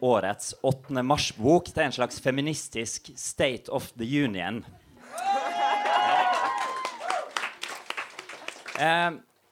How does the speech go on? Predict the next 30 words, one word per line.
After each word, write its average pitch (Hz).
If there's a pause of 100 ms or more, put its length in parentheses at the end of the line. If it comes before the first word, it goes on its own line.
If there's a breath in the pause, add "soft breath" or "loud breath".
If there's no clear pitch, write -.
(300)
hva 175
slags 139
bok 135 (100)
er 110 (180)
Rumpefeiden? 113 (500 soft breath)
Eh, 117
det 143
går 147
an -
å -
si 165
det 123
på 135
flere 143
måter 131
enn 131
jeg 127
sa 117
det 98
på. 110
Jeg 156
synes 143 (100)
Jenny 139 (100)
sa 160
det 104
på, 117 (180)
eh, 117 (100)
eller 127
hun 139
s-, -